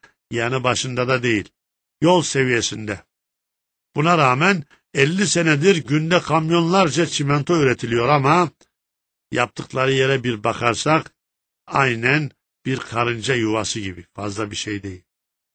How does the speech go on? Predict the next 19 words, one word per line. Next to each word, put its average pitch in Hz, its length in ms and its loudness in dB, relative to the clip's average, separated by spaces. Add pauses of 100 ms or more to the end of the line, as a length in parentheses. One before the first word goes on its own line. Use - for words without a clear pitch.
(340)
Koskoca 117 540 -4
dağları 117 400 2
düşün 107 300 -10
bakalım. 95 320 -10 (440)
O 151 180 2
dağlar 143 400 4
nasıl 147 340 2
kül 135 200 -2
ufak 117 280 -2
olacak, 104 400 -2 (360)
nasıl 135 340 2
un 151 140 0
ufak 127 280 0
olacak, 107 420 -2 (320)
nasıl 147 420 0
atılmış 135 560 -4
pamuklara 120 640 -2
benzeyecek. 92 540 -6 (240)
Evet, 110 220 -6